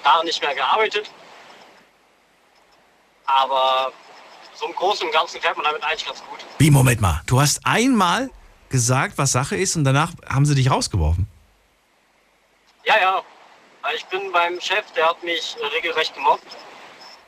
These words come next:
Speaker 1: Und, äh, da hab ich halt gesagt, dass es so nicht geht und dass es halt, dass ich mich ungerecht behandelt fühle. Und dann war er halt der Meinung, ich hätte ihn irgendwie verbal angegriffen, in Anführungsstrichen, und hab mich daraufhin rausgeschmissen.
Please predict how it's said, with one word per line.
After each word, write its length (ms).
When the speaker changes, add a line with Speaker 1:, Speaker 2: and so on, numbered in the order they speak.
Speaker 1:
Und, 200
äh, 240
da 140
hab 80
ich 100
halt 140
gesagt, 280
dass 100
es 120
so 100
nicht 200
geht 240
und 280
dass 140
es 320
halt, 360
dass 120
ich 60
mich 200
ungerecht 340
behandelt 320
fühle. 320
Und 180
dann 120
war 180
er 180
halt 180
der 60
Meinung, 320
ich 100
hätte 160
ihn 200
irgendwie 320
verbal 480
angegriffen, 480
in 60
Anführungsstrichen, 680
und 80
hab 140
mich 100
daraufhin 340
rausgeschmissen. 440